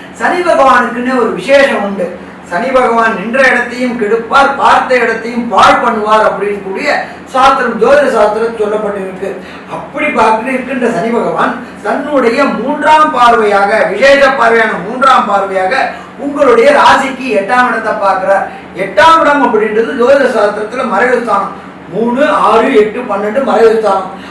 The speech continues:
அப்ப நல்ல கிரகங்கள் நல்ல இடத்தையும் கெட்ட கிரகங்கள் கெட்ட இடத்தையும் பார்த்தாச்சுனாக்க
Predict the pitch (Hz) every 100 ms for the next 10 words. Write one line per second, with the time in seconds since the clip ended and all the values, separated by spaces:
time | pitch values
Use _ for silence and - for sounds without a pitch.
0 | - 202 - 254 240 - 254 302 277 269
1 | 269 269 208 233 247 233 233 277 240 214
2 | 277 277 262 247 247 - 196 233 220 220
3 | 220 202 196 202 202 196 190 208